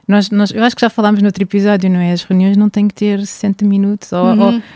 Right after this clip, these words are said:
Speaker 1: múltiplos inteiros das horas. Podem ter cinquenta minutos, o Outlook e o, e o calendário do, do Google permitem fazer isso, que é deixar ali um pequeno intervalo para as pessoas poderem descansar, recuperar, fazer o que tiverem que fazer. Por isso esta almofadinha pode fazer,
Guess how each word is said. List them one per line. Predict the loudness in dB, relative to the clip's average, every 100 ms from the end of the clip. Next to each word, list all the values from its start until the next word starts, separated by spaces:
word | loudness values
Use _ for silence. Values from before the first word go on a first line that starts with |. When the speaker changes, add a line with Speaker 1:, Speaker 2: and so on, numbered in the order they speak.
| 0
Speaker 1:
múltiplos | 4 4 4 0 -2 -2
inteiros | -4 0 2 4 2 2
das | 0 2
horas. | 2 2 0 0
Podem | 0 0 0
ter | 0
cinquenta | 0 0 0 2
minutos, | 2 2 0
o | -2
Outlook | -2 -4 -4 -4
e |
o, | -2 -2
e | -4 -6
o | -6 -8 -6
calendário | -2 0 0 -2
do, | -2 -4 -6
do | -6 -4
Google | -2 -4 -6
permitem | -4 -2 -2
fazer | -4 -2 0
isso, | 0 -2
que | -6
é | -6
deixar | -4 -4 -2
ali | 0 0
um | 0
pequeno | 0
intervalo | -2 -2 -4 -4
para | -4 -10
as |
pessoas | -6 -6
poderem | -2 0 0 0 -10 -20 -20 -14
descansar, | -6 -4 -2 -4
recuperar, | -4 -6 -2 -2
fazer | -2 -4 -6
o |
que | -8 _
tiverem | -6 -4 -2
que | -4
fazer. | -6 -6
Por | -8 -10
isso | -10
esta | -4
almofadinha | -4 -4 -4 -2
pode | -4 -6
fazer, | -6 -4 -4 -4